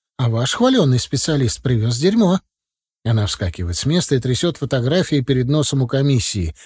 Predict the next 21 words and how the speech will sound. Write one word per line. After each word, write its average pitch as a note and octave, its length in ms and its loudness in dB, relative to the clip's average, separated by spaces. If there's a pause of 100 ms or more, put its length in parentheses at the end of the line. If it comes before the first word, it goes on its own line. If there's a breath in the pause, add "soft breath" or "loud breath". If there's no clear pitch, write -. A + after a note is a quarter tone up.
(160 loud breath)
Всё - 240 -2
её A2 160 0
волнение B2+ 560 2
в A#2+ 60 0
этот G#2+ 220 -2
момент A2+ 400 0
прорывается A2+ 680 -2
наружу, D#3+ 560 0 (360 soft breath)
и B2 100 2
няша B2 420 2
за A2+ 140 0
словом B2 340 0
в G2+ 80 -6
карман B2 480 0
не B2+ 120 4
лезет. G#2 500 0 (400)
"Выбирайте C#3 1000 0
выражение", F#3+ 1120 0
визжит A#2+ 500 -2
воронье B2+ 440 0
гнездо. A#2+ 600 0